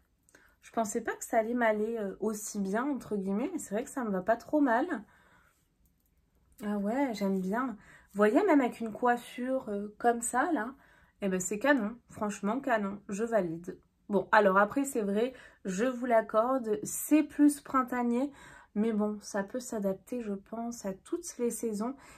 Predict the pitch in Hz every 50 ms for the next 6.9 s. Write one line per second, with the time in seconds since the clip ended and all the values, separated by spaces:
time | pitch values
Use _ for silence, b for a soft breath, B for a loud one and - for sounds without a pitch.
0 | B B B - 233 226 214 240 233 214 226 233 226 214 208 220 254 277 269 240
1 | 208 208 - - - 254 254 247 220 190 190 - - - - - 277 233 202 196
2 | 202 208 214 226 233 208 180 180 - 190 190 190 - - 233 233 220 220 214 208
3 | 208 - - 208 220 233 226 202 190 196 214 _ _ _ _ _ - - - 196
4 | 190 202 196 180 180 - - - _ _ _ _ _ - 320 339 349 339 294 269
5 | 277 277 285 302 330 339 349 339 311 339 339 330 - - - - 311 302 302 294
6 | 240 233 226 - - 208 226 269 269 - - 254 247 247 247 247 - -